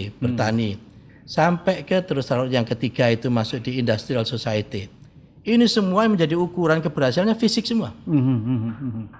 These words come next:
Speaker 2: Fisik semua.
Speaker 1: Hmm.
Speaker 2: Berburu.
Speaker 1: Materi semua.
Speaker 2: Iya, materi. Berburu hitungannya apa? Sing sukses oleh buruan akeh.
Speaker 1: Hmm, hmm.
Speaker 2: Cocok tanam, apa,
Speaker 1: Berapa
Speaker 2: petani,
Speaker 1: ton?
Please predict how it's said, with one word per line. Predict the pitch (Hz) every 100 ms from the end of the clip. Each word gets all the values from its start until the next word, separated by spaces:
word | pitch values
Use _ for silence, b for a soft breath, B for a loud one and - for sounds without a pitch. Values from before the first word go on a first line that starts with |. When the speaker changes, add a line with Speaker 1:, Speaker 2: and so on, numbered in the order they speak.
| - - - - -
Speaker 2:
Fisik | 269 247
semua. | - 156 98 -
Speaker 1:
Hmm. | - 135 113 104 - - - - - _
Speaker 2:
Berburu. | 170 139 185 214 226
Speaker 1:
Materi | 147 170 175 175
semua. | 151 147 127
Speaker 2:
Iya, | 220 240
materi. | 170 190 247 233
Berburu | 156 160 170 226 247
hitungannya | 226 226 233
apa? | 247 196
Sing | 175 196
sukses | 185 180 175 117
oleh | - 175 165 175
buruan | 170 143 131 127
akeh. | 104 - 92 -
Speaker 1:
Hmm, | 131
hmm. | 127 101 101 92 B B B B B - - - - - -
Speaker 2:
Cocok | - 180 180
tanam, | 202 190 190 254 226
apa, | 185 180
Speaker 1:
Berapa | - 165
Speaker 2:
petani, | 180 170
Speaker 1:
ton? | 151